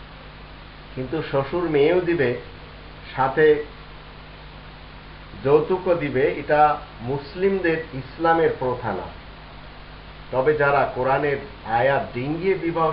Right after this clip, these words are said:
শাদী করে, তারাই কেবল এই যৌতুকের পিছনে লেগে থাকে, আর তাদের দাম্পত্য জীবনে সুখ দেখা মুশকিল হয়ে যায়। তো আল্লাহ বলছেন,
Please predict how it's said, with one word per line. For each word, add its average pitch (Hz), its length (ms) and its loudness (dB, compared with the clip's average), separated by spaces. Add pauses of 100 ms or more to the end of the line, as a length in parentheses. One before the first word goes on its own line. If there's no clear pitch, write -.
শাদী 143 300 -2
করে, 139 240 0 (1120)
তারাই 160 440 6
কেবল 160 300 0
এই 147 200 0
যৌতুকের 151 440 -2 (100)
পিছনে 135 360 -4
লেগে 123 260 -2
থাকে, 156 340 -4 (1040)
আর 120 260 6 (460)
তাদের 135 360 4 (560)
দাম্পত্য 170 720 0
জীবনে 147 440 2 (640)
সুখ 180 180 2 (100)
দেখা 151 300 4
মুশকিল 131 480 -4
হয়ে 107 180 -2
যায়। 92 180 -8 (1700)
তো 123 80 0
আল্লাহ 135 260 6
বলছেন, 165 360 4